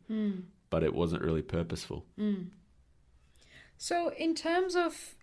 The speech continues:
Speaker 1: young men now, um,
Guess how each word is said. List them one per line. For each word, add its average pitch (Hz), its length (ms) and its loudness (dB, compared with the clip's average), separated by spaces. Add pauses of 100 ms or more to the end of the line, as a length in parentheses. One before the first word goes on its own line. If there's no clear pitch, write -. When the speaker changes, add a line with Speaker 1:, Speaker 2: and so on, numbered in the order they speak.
(120)
Speaker 1:
young 247 500 4
men 226 360 4
now, 170 500 0 (1040)
um, 202 480 -2